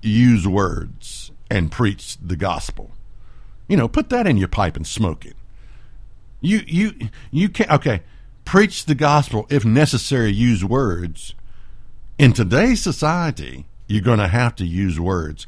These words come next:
Notice Ezekiel two and verse seven. "And you shall hear, you shall speak my words unto them, whether they will hear or whether they will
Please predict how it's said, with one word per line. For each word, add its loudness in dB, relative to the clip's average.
Notice 0
Ezekiel 0
two 4
and 2
verse 0
seven. -2
"And 6
you 8
shall 2
hear, 2
you -2
shall -4
speak -2
my 0
words 0
unto 4
them, 0
whether 0
they 0
will 2
hear 0
or 2
whether 0
they -2
will -2